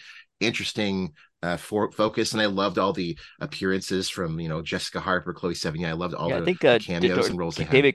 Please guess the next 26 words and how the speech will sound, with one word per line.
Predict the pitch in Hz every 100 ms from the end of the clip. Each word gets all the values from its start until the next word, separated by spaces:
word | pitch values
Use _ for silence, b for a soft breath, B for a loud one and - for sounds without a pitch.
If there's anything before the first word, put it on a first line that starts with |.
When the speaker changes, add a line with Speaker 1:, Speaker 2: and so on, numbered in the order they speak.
| -
Speaker 2:
Gordon | 131 117 110
Green | 113 127
was | 123 107
in | 101
it | 95
too, | - 165
wasn't | 120 113
he? | 104 110 B
Speaker 1:
Yeah, | 147 139
Speaker 2:
The | 131
Speaker 1:
he |
was | 165 147
Speaker 2:
director. |
Speaker 1:
one | - 135
of |
the | 123
guys | 107 113 113 101 101
at | -
the | -
Speaker 2:
Yeah, | 117 123
Speaker 1:
campsite, | 117 101 82 76
Speaker 2:
the |
Speaker 1:
yeah. | 85
Speaker 2:
creeps, | 127 95 -
<laughs> |
yeah. | - -